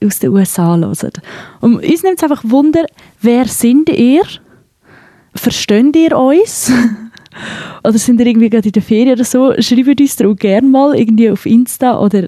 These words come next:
per Mail. Das ist alles in der Folgebeschreibung verlinkt. Ja, wieso, als ihr uns von anderen Ländern hört und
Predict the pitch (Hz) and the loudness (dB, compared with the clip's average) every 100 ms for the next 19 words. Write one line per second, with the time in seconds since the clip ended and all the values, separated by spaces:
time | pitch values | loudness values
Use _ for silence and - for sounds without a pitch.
0 | - 196 175 175 208 269 214 196 - - | -2 0 2 2 2 0 -4 -6 -4 -2
1 | 190 190 - - _ - - _ 202 - | 0 0 -4 -16 _ -20 -20 _ -8 -2
2 | 208 214 294 - 247 233 226 269 285 - | -2 0 -2 0 -2 2 2 2 0 -2
3 | - - 240 202 269 - - - - - | -6 -2 0 2 2 -2 -10 -20 -20 -20
4 | - - 208 240 359 285 269 269 277 262 | -20 -2 2 2 2 0 0 2 2 2
5 | 240 - 233 254 226 233 - 233 - 214 | -2 0 0 2 2 0 -2 -2 0 0
6 | 226 214 202 180 220 214 202 - 196 196 | 2 2 2 2 2 0 0 -2 0 -2
7 | - | -2